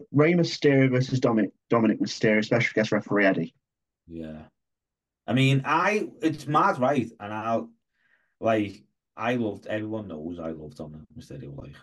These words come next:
Speaker 2: I, I, yeah, he's the best. But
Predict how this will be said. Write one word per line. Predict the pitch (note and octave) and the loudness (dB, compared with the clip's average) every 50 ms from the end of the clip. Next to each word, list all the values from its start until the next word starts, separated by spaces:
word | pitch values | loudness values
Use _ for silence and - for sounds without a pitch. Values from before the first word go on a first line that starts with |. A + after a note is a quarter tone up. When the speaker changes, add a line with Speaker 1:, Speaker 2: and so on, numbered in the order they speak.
| _ | _
Speaker 2:
I, | - - - - - - | -18 -18 -16 -14 -14 -16
I, | - - C#3 - | -16 -16 -18 -18
yeah, | - C2+ C#2 - - - - _ _ _ _ _ _ _ _ _ _ - - | -16 -14 -14 -14 -14 -16 -20 _ _ _ _ _ _ _ _ _ _ -10 -8
he's | - - - - | -8 -8 -12 -12
the | - - | -12 -12
best. | - - - - - - _ _ _ _ | -12 -12 -14 -16 -18 -20 _ _ _ _
But | - A#2 A#2 - - | 2 2 2 2 0